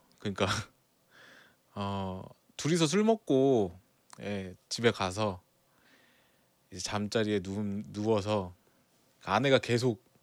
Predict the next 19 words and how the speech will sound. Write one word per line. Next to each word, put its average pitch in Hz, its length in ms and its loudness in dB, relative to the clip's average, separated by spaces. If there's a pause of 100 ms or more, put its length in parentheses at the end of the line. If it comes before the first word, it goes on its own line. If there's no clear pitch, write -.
(1400)
그러잖아요. 95 600 0
막 87 160 -14
되게 98 360 -6 (220)
유혹하듯이 104 720 -4
말을 92 260 -4
하는데 104 540 -4 (960)
헤이스케가 120 560 -4
딱 123 260 -2 (200)
하는 135 260 -8
말이, 95 380 -6 (840)
"어, 92 300 -14
모나미 110 400 -2
얼굴로 95 440 -2
그런 101 280 -4
말 95 160 -4
하지 101 240 -8
마." 87 300 -14 (240)
딱 117 100 -2
이러는데, 101 640 -4